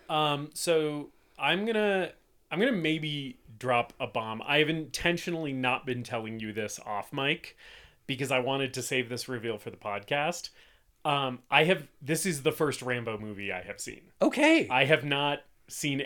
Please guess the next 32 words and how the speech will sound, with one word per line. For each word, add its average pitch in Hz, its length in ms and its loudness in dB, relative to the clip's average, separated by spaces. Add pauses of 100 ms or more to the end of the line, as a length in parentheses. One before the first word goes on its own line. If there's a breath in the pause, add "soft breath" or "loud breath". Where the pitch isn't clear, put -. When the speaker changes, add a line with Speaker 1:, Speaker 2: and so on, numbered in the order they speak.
Speaker 1:
any 127 280 0
other 110 280 -4
Rambo 95 380 -10
movie. - 400 -20 (720 soft breath)
Um, 123 480 0 (200)
which 160 320 0
I 147 80 0
feel 196 160 6
like 185 240 6
this 170 180 2
was 147 140 0
a 147 60 2
wild 131 520 2
and 127 200 0
probably 131 580 0
incorrect 127 600 -4
introduction 123 680 -4
to 127 100 -6
this 113 200 -8
franchise. 139 840 2
<laughs> - 40 -20 (1080 loud breath)
Um, 151 440 4 (360 loud breath)
but 156 300 6
yeah, 135 140 4
so 147 320 0
my, 143 320 -2 (200)
uh, 160 60 0
my 147 140 -2
experience 180 480 -4
with 156 260 -2
Rambo 127 380 2
is 110 400 -6